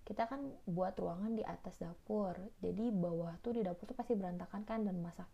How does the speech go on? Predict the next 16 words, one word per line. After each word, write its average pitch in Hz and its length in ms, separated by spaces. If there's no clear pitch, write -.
itu 233 240
sulit 202 320
gitu, 180 240
dan 175 160
berat, 175 320
ya 165 480
gak 170 160
nyaman 196 240
lah. 165 240
Kalau 233 320
misalnya 202 480
harus 175 480
bongkar 170 480
pasang 175 560
gonta-ganti 175 640
gas 180 240